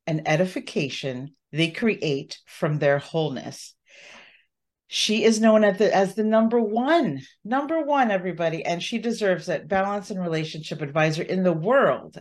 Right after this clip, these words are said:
activating power couples and potential humans who are ready to re-collaborate. Now,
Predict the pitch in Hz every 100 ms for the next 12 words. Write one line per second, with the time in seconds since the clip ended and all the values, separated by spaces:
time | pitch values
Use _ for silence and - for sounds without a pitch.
0 | - 160 185 - 160 151 135 127 131 147
1 | _ - 220 226 254 254 - 170 - 139
2 | 143 - 156 156 165 156 - 202 - 226
3 | 214 185 139 120 110 - - - - -
4 | 190 175 175 185 185 190 202 - _ _
5 | - 226 156 139 143 - - 185 165 131
6 | 110 104 - - - _ _ - - -
7 | - 208 220 214 208 -